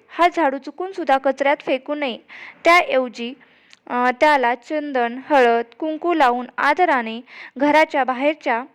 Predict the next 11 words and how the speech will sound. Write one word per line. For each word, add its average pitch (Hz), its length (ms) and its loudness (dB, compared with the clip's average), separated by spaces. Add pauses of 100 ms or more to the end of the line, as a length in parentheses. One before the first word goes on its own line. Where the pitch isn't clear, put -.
(520)
अ, 247 200 -2
स्वच्छ 330 300 -4
ठिकाणी 269 400 -2
ठेवावी. 247 560 0 (360)
हे 330 140 4
केल्याने 254 560 0
नकारात्मक 262 680 -2
ऊर्जा 269 380 -2 (320)
दूर 330 280 0
होते. 277 560 -2 (2000)
चार, 247 360 2